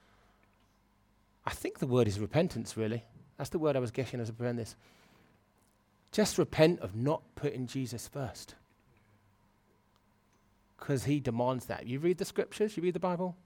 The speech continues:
he says he needs to be number one. And if you wanna, if you wanna change that heart attitude this morning and go, "You know what, Jesus?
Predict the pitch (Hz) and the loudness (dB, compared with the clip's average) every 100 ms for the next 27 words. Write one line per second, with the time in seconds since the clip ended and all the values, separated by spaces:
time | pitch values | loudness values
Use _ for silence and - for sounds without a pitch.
0 | _ _ _ _ - 160 - 147 139 - | _ _ _ _ -8 -4 2 2 2 -6
1 | _ _ _ - _ _ _ - 139 143 | _ _ _ -20 _ _ _ 0 2 4
2 | 127 123 - - 117 110 110 101 104 92 | 2 0 -4 -8 -6 -6 -6 -6 -8 -8
3 | - _ _ _ _ - _ _ _ _ | -16 _ _ _ _ -20 _ _ _ _
4 | _ - 123 - 196 226 208 190 170 151 | _ -4 -2 4 6 8 8 8 8 6
5 | - - - _ _ _ _ _ _ _ | -2 -20 -20 _ _ _ _ _ _ _
6 | _ _ _ _ _ - 147 208 170 - | _ _ _ _ _ -4 4 8 8 6
7 | 160 147 - 117 - - 143 139 127 - | 4 6 2 0 -2 0 4 4 4 -4
8 | 131 131 113 107 - _ 131 151 143 120 | -2 2 2 0 -12 _ -8 -2 0 2
9 | 113 120 131 147 175 185 175 190 180 180 | 0 4 6 6 4 2 2 0 2 0
10 | - | -4